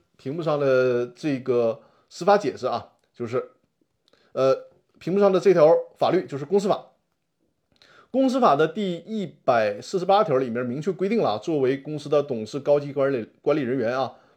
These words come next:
不得从事的行为里面，其中的第五项就是不能自营或者是为他人经营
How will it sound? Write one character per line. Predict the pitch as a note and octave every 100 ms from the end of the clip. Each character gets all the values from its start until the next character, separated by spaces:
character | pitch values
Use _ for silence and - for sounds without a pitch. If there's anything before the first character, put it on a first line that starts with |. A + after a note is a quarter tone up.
| _
不 | C4
得 | G3+
从 | G3 F3 F#3+
事 | G#3
的 |
行 | F3+ D#3
为 | G#3+
里 | F3+
面， | A2 A#2 - -
其 | -
中 | D3+ F#3
的 | D#3+ - _
第 | F#3+
五 | A2+
项 | - B2+ C3
就 | -
是 | A2+ A2+ _ _ _
不 | - A3+
能 | D#3+ - _ _ _ _
自 | - G#3
营 | B2 B2+
或 | - C3+
者 | G#2+
是 | B2+
为 | D3+ E3
他 | D3 - F3+ G3
人 | F3+ A#2 B2+
经 | D3 D3
营 | A#2+ B2+